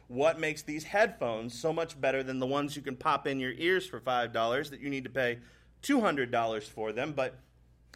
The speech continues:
maybe with some education I would understand. I have no idea, but these headphones are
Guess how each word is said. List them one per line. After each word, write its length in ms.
maybe 220
with 160
some 100
education 540
I 80
would 160
understand. 440
I 100
have 200
no 220
idea, 280
but 140
these 180
headphones 480
are 360